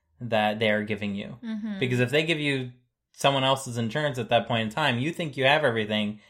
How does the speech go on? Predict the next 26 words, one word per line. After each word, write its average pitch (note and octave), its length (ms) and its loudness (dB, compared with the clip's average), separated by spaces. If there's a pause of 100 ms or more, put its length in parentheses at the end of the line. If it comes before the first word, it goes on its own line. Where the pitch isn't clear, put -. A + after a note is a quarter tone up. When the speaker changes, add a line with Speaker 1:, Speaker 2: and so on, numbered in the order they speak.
(120)
Speaker 1:
You C#3+ 140 -2
go C#3+ 160 6
to C3+ 80 -4
your C3+ 100 0
insurance D#3 300 0
company A2+ 240 0
and A#2 100 -2
they're A#2 100 2
like, A#2 200 2
"Um, A2+ 460 -2 (260)
we C3 120 -4
can't B2+ 180 2
do B2 100 0
anything A2 340 -2
with G2 120 -6
this." - 280 -18 (260)
Speaker 2:
Um, F4+ 340 0 (140)
I F#4 80 2
think B4 200 -2
it F5+ 200 4
depends F4 280 -4
on E4 120 -2
the C4 80 -2
case A#3 400 -4
because, C#4 420 -4
like, B3+ 460 -2